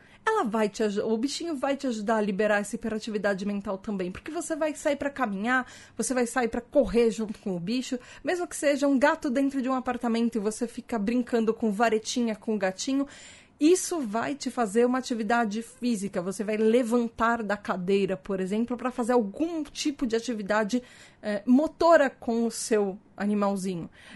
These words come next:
E isso vai, de alguma forma, ajudar a aliviar a sua hiperatividade.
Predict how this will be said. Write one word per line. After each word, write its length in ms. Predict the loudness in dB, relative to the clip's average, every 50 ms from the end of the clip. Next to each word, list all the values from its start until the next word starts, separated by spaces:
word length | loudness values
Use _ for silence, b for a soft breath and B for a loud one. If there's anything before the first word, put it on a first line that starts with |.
| B
E 100 | -2 0 0
isso 200 | 0 0 -4 -4
vai, 280 | -2 0 2 2 2 0
de 140 | 0 -2 -4
alguma 340 | -4 -2 -4 -4 -4 -4 -6
forma, 460 | -4 -2 -2 -2 0 -2 -4 -6 -8 -8 -6
ajudar 680 | -6 -4 -4 -4 -4 -2 -2 -2 0 -2 -4 -6 -8 -14 -18 -8
a 60 | -6
aliviar 760 | -4 -2 -2 0 -2 -2 -2 -2 -2 -2 0 0 -2 -2 -4 b b b b b b
a 140 | -6 -4 -4
sua 260 | -4 -4 -2 0 0
hiperatividade. 960 | 0 0 2 0 0 0 0 -4 -6 -6 -4 -2 -2 -2 -2 -4 -8 -12 B